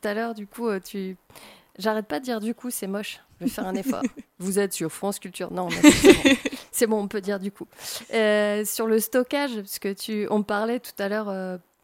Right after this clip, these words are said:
Speaker 1: du fait que tu travailles, toi, euh, Louise, pas à l'argentique. Et je me dis, waouh, à toutes les deux, vous avez du stockage de fou. Comment ça se passe ? Il y a des tris, des fois, on se dit, oh, pff.
Speaker 2: Alors là, le tri, c'est un truc que je fais pas.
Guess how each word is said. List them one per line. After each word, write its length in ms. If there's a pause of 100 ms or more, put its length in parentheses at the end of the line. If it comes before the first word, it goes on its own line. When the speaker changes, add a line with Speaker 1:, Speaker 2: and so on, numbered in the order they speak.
(440)
Speaker 1:
du 180
fait 200
que 100
tu 160
travailles, 320
toi, 200
euh, 300
Louise, 280
pas 100
à 40
l'argentique. 760 (400)
Et 100
je 100
me 120
dis, 240
waouh, 480
à 80
toutes 280
les 120
deux, 200
vous 220
avez 280
du 120
stockage 460
de 80
fou. 280 (220)
Comment 240
ça 160
se 80
passe ? 360
Il 20
y 40
a 40
des 140
tris, 360
des 140
fois, 220
on 100
se 60
dit, 140
oh, 60
pff. 380 (760)
Speaker 2:
Alors 460
là, 300
le 180
tri, 240
c'est 140
un 60
truc 200
que 100
je 100
fais 140
pas. 240